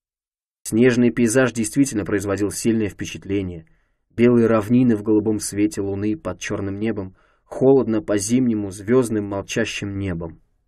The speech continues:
Неотстающая черная тень лошади, прыгающая под ее брюхом, и ясная кривая горизонта давали что-то от вечности. Боязнь показаться подозрительным, как все слепые, помешала Рену спросить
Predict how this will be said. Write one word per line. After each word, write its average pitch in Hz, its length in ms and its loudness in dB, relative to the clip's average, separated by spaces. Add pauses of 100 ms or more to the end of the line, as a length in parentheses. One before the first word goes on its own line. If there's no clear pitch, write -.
(420)
Неотстающая 117 640 2
черная 113 400 0
тень 104 200 0
лошади, 113 460 0
прыгающая 110 640 -2
под 101 160 -4
ее 104 180 2
брюхом, 107 520 -4 (420)
и 107 80 -2
ясная 123 480 4
кривая 117 380 4
горизонта 110 560 0
давали 110 380 2
что-то - 380 -4
от - 220 -12
вечности. 95 800 -8 (1800)
Боязнь 123 420 6
показаться 123 540 0
подозрительным, 110 720 -2
как 98 160 -6
все - 160 -6
слепые, 120 480 -2
помешала 113 560 -2
Рену 120 240 0
спросить - 500 -4